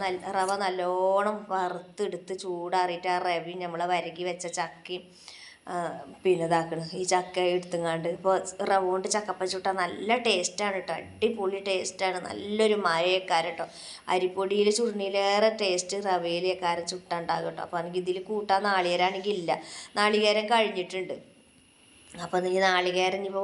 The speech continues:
വാങ്ങാനൊന്നും പോകാനാവൂല. അപ്പൊ ദാ ഞാനൊരു ചട്ടിക്ക് ഇത് വരകിയത് കുറച്ച് വേ-, ആ, വേറൊരു പാത്രത്തിൽ ലേശം ഉണ്ടല്ലോ, അപ്പൊ അത് എടുക്കട്ടെ ട്ടോ, ഞാൻ ഇവിടെ ഉണ്ട്, പിന്നെ അത് എടുക്കട്ടെ.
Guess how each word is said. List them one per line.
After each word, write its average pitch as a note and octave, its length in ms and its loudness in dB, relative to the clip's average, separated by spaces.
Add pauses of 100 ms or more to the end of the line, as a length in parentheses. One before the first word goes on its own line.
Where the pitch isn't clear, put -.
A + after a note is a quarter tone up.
(100)
വാങ്ങാനൊന്നും F#3 520 0
പോകാനാവൂല. F3 600 0 (560)
അപ്പൊ F3+ 180 -4
ദാ F#3 140 2
ഞാനൊരു F#3 360 0
ചട്ടിക്ക് F#3 480 0 (160)
ഇത് F#3+ 160 -6
വരകിയത് F3+ 500 0 (220)
കുറച്ച് F3+ 300 -4 (320)
വേ-, F#3 260 4
ആ, F#3 80 2 (100)
വേറൊരു G#3 400 2
പാത്രത്തിൽ F#3 400 0 (100)
ലേശം E3+ 280 2
ഉണ്ടല്ലോ, D#3+ 260 -4
അപ്പൊ D#3+ 160 -2
അത് D#3+ 160 -6
എടുക്കട്ടെ D#3 380 -6
ട്ടോ, D#3 180 -6
ഞാൻ D3+ 100 -6 (520)
ഇവിടെ E3+ 260 0
ഉണ്ട്, D3+ 180 -4 (600)
പിന്നെ E3+ 260 0
അത് F3 160 0
എടുക്കട്ടെ. D#3 440 -2